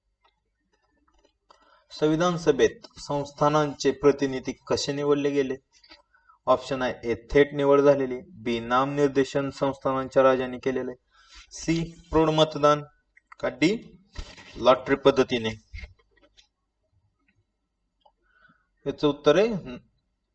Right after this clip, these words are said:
राजांनी काय केलेलं आहे? नामनिर्देशन केलेलं आहे. संविधान सभेचे मुख्य कार्य काय होते बरं? ए, कायदे बनवणे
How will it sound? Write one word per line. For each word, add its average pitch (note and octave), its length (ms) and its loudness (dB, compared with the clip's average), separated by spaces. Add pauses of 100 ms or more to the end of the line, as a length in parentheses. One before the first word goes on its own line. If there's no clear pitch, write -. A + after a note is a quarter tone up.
(160)
राजांनी C3+ 520 2
काय C3 220 -4
केलेलं C#3 240 -2
आहे? G3 80 -4
नामनिर्देशन B2 720 -6
केलेलं A#2+ 340 0
आहे. F#2 80 -8 (1900)
संविधान F3 400 6
सभेचे F3+ 380 2
मुख्य F3 320 0
कार्य E3+ 260 2
काय E3+ 200 2
होते D#3 260 -2
बरं? C#3 180 -8 (800)
ए, D#3 200 4
कायदे B2+ 540 0
बनवणे D#3 400 0